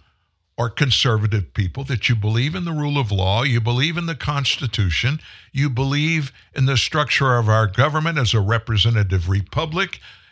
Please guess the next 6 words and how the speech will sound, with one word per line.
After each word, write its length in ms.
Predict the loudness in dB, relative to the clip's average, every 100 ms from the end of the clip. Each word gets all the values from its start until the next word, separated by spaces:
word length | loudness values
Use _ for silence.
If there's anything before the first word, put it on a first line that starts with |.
| _ 0
and 120 | 2
the 60 |
representatives 880 | 4 2 2 0 0 0 0 0 0
comprise 840 | -2 -2 -2 0 4 4 2 -2 -4 _ _ -2
the 100 | 0
House 640 | 4 2 2 0 -2 -4